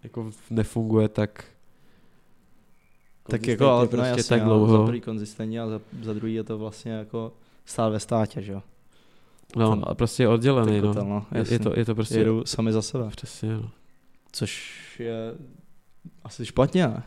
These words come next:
Speaker 1: Ale jako tak mění se to, snad se to změní, snad se otevře ten kotel. A i když právě,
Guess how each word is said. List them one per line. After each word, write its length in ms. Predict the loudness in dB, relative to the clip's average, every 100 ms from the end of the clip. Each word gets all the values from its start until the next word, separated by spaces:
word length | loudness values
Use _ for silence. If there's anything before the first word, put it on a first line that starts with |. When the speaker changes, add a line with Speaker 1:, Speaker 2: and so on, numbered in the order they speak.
| 0
Speaker 1:
Ale 220 | 4 4
jako 200 | 4 2
tak 240 | 2 -2 -12 -8
mění 260 | -2 -2 -2
se 140 | -4
to, 360 | 0 2 2 0
snad 200 | -4 -4
se 80 | -2
to 100 | -2
změní, 400 | -2 -4 -6 -6
snad 200 | -4 -2
se 160 | -2
otevře 320 | 0 0 0
ten 180 | 0 -2
kotel. 600 | -2 -2 0 2 0 -4 -8 -16 -20 -20 -18 -20 -20 -4
A 120 | 0
i 80 | 2
když 180 | 0 0
právě, 400 | 0 2 2